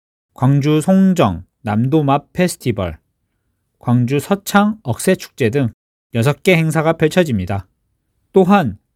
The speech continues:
미항의 도시 광주에서 빼놓을 수 없는 미식 관광을 위한 양림 스푼위크가 구월 내내 열립니다. 또 하나의 작은 비엔날레인 양림 공울목 비엔날레 하나에 마련된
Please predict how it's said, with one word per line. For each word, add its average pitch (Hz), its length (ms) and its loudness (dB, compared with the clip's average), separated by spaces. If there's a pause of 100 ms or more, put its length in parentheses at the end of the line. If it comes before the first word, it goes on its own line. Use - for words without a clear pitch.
(120)
미항의 190 440 2
도시 165 400 -2
광주에서 131 760 -2 (340)
빼놓을 170 340 0
수 156 140 -2
없는 123 380 0
미식 139 240 -2
관광을 131 460 -2
위한 107 320 0 (400)
양림 147 640 2 (120)
스푼위크가 120 1000 0 (320)
구월 143 420 2
내내 123 320 0
열립니다. 104 560 -2 (800)
또 202 160 6
하나의 220 420 2
작은 151 360 -2
비엔날레인 123 800 -2 (560)
양림 147 560 0 (200)
공울목 147 600 0
비엔날레 127 480 0
하나에 151 340 -2
마련된 101 540 0